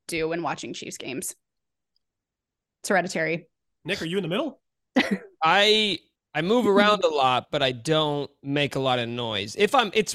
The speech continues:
Speaker 3: it's, I'm, I'm a chameleon. If I'm in a setting where there's a lot of people talking, I will talk as well. But, like, tonight, I watched the game by myself, and I probably didn't make a peep during the game.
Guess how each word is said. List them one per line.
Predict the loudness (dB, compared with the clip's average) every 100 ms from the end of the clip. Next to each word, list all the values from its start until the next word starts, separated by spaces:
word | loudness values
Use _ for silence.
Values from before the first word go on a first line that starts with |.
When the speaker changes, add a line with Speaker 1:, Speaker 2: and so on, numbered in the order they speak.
| -2
Speaker 3:
it's, | -2 -2
I'm, | 0 0 0
I'm | -2 -2
a |
chameleon. | -2 -2 0 -2 -6
If | -6 -2
I'm | 0
in | 2
a | 0
setting | 2 2 2
where | 0
there's | -2 0
a |
lot | -2
of | -2
people | -6 -6
talking, | 0 0 2 -4 -4
I | -4
will | -4
talk | -2 0 0
as | -6
well. | -4 -2 -2 -6 _ _ _
But, | 0 4 4
like, | 2 0
tonight, | 0 2 2 2
I | 2
watched | 0 0 -2 -8
the | -6
game | -4 -4 -2
by | -2
myself, | -2 -4 -2 0 0
and | -2
I | -4
probably | -4 0 2 4 2 -4 -4 -4 -6 _ _ _ _ -4
didn't | 0 0 0
make | -2 -2
a | -6
peep | -10 -12 -12 -8
during | -6 -6
the |
game. | -10 -14